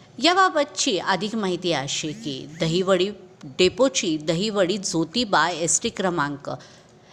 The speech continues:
एमएच चौतीस बीटी बेचाळीस झिरो तीन ही ज्योतिबाकडे निघाली होती. तांदुळवाडी, तालुका वाळवा येथे गुरव पुलाजवळ बस येताच बसमधील चालकाचा गाडीवरचा ताबा सुटला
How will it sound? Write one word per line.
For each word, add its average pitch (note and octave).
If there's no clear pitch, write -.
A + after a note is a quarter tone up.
एमएच B3
चौतीस F#3
बीटी E3
बेचाळीस C4
झिरो A3
तीन D#3
ही A#3
ज्योतिबाकडे F#3
निघाली C#3+
होती. C#3
तांदुळवाडी, C4+
तालुका F#3+
वाळवा F#3
येथे F3+
गुरव F#3
पुलाजवळ F#3+
बस F#3
येताच -
बसमधील A3+
चालकाचा F#3+
गाडीवरचा F#3+
ताबा F#3
सुटला C#3+